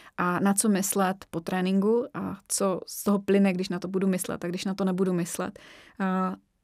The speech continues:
za mě, eh, chodí mě i dotazy, jestli, eh, někdy hřeším a podobně. Tak, eh, já bych asi k tomu řekla tolik. Zkuste, eh, nad tím jídlem přemýšlet opravdu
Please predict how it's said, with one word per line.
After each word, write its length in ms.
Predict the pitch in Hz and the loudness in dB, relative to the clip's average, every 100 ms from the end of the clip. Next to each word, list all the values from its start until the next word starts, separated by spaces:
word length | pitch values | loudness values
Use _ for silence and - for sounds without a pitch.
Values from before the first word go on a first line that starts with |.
| _ 190 | _ 0
za 120 | 202 | 6
mě, 380 | 214 233 220 - | 6 6 4 0
eh, 260 | 190 196 190 | 0 0 0
chodí 300 | - 190 202 | 0 0 2
mě 120 | 214 | 2
i 100 | 214 | 2
dotazy, 420 | 190 - 202 202 | 0 0 2 2
jestli, 500 | 196 196 - 214 208 214 - - - | 2 2 2 4 4 0 -8 -10 -2
eh, 200 | 190 185 | 2 4
někdy 280 | 190 190 | 4 4
hřeším 500 | 202 170 196 - 208 - | 2 2 0 0 0 -2
a 40 | |
podobně. 500 | 196 190 190 175 156 - | -4 -2 2 2 2 0
Tak, 260 | 180 - | -4 0
eh, 160 | 190 185 - - _ | 0 0 -4 -20 _
já 140 | 190 196 | 0 2
bych 180 | 226 - | 2 2
asi 460 | 214 - 240 233 220 | -2 2 4 2 0
k 80 | - | -2
tomu 220 | 202 214 | 0 2
řekla 280 | 220 220 220 | 2 0 -2
tolik. 400 | 196 160 151 - - - | 0 0 -2 -8 -20 -12
Zkuste, 760 | - - 214 - - 262 277 - | -8 -2 0 2 2 2 2 0
eh, 160 | 190 185 | 0 0
nad 140 | 208 | 0
tím 160 | - 240 | 2 4
jídlem 320 | 196 208 220 | 4 2 0
přemýšlet 460 | 220 196 196 214 214 | 0 0 0 0 -2
opravdu 600 | 190 - 196 196 202 202 | -4 -2 0 2 4 2